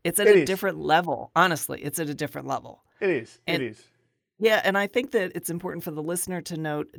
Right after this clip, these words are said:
Speaker 1: don't undersell your ability to inspire the creative engine of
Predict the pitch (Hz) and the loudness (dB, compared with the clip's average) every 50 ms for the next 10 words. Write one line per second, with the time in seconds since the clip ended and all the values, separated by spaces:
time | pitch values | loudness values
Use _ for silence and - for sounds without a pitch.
0 | 165 - 208 208 233 269 - - 208 208 208 196 196 180 180 - - 196 180 170 | -8 -6 -4 -2 -2 -4 -2 -2 -2 -2 0 0 -2 -2 -2 -2 0 2 4 4
1 | 156 147 139 139 143 143 - _ - - _ _ _ - 147 139 156 165 165 170 | 4 4 4 0 -2 -6 -12 _ -20 -20 _ _ _ -10 -6 -4 -2 0 2 2
2 | 165 139 135 151 147 143 143 139 139 139 139 139 - - - 170 151 147 139 139 | 0 2 2 0 0 0 0 0 0 0 -2 -2 -4 -6 -4 -2 -2 -2 -2 -2
3 | - - 139 135 139 139 139 139 139 139 143 - _ _ - 151 151 - - 160 | -4 -2 0 0 0 0 0 -2 -2 -4 -6 -8 _ _ -4 -4 -4 -4 -2 -2
4 | 160 160 151 147 - 139 139 139 131 147 139 135 135 - 139 127 127 - | 0 0 0 0 0 0 -2 -2 -2 -2 -2 -2 -2 -6 -8 -8 -8 -12